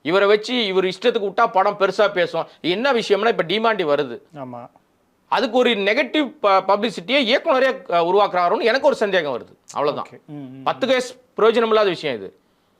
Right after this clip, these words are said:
Speaker 1: இப்ப நீ கோப்ரா பத்தி இப்ப பேச வேண்டிய அவசியம் என்ன? பல இயக்குனர்கள் தவறு பண்ணிட்டோன்ற விஷயத்த எதுன்னு சொல்லாம பேசுவாங்க. நிறைய பேசியிருக்காங்க, நிறைய பேர் இருக்காங்க உதாரணத்துக்கு. "ஆனா, அப்ப நாங்க பண்ணிட்டோம், சின்ன மிஸ்டேக்குங்க, ஆனா அது யாருக்கும் தெரியலங்க,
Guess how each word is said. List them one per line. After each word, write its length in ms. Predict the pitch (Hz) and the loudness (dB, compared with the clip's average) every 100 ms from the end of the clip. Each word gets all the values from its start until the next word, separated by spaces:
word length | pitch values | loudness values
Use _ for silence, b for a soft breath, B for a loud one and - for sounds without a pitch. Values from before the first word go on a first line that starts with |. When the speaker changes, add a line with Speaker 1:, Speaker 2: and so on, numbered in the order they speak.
| - | -10
Speaker 1:
இப்ப 220 | 160 190 | -2 0
நீ 60 | 226 | 0
கோப்ரா 500 | 160 254 294 294 254 | 4 4 6 4 4
பத்தி 160 | 240 | 0
இப்ப 140 | 233 220 | 0 0
பேச 200 | 233 233 | 0 2
வேண்டிய 180 | 233 190 | 2 2
அவசியம் 300 | 196 202 170 | 0 0 -2
என்ன? 260 | 147 143 - _ _ _ _ _ _ _ _ _ _ _ _ _ _ _ - - _ | -4 -6 -10 _ _ _ _ _ _ _ _ _ _ _ _ _ _ _ -20 -20 _
பல 180 | 135 180 | 0 4
இயக்குனர்கள் 680 | 208 233 233 214 196 262 - | 4 4 2 2 2 0 0
தவறு 280 | 180 226 | 2 4
பண்ணிட்டோன்ற 680 | 220 208 190 196 196 185 165 | 4 0 0 -2 0 -2 -2
விஷயத்த 420 | - 165 214 320 b b b _ - | -4 0 0 0 b b b _ -6
எதுன்னு 420 | 151 208 285 294 - | 0 2 2 0 0
சொல்லாம 380 | 202 247 247 240 | 0 2 2 2
பேசுவாங்க. 500 | 190 175 160 113 92 _ _ _ _ _ _ _ _ - | 0 0 0 -2 -8 _ _ _ _ _ _ _ _ -6
நிறைய 260 | 139 226 285 | -2 0 2
பேசியிருக்காங்க, 560 | 240 233 180 156 127 | 2 2 0 -2 -2
நிறைய 240 | 113 180 196 | 0 2 4
பேர் 140 | 233 | 2
இருக்காங்க 280 | 214 185 151 | 2 -2 -2
உதாரணத்துக்கு. 500 | 160 165 147 117 - - _ _ _ _ - | -2 -2 -4 -12 -18 -20 _ _ _ _ -4
"ஆனா, 160 | 185 214 | 0 0
அப்ப 160 | 196 | 2
நாங்க 200 | 180 170 | 0 0
பண்ணிட்டோம், 360 | 170 208 226 214 | 0 0 0 -2
சின்ன 220 | 196 214 | -2 -2
மிஸ்டேக்குங்க, 500 | 190 - 196 151 165 | -4 -2 -2 -2 -2
ஆனா 180 | 165 170 | 0 0
அது 140 | 165 | 2
யாருக்கும் 360 | 156 180 170 170 | 0 0 -4 -2
தெரியலங்க, 320 | 202 170 | 0 0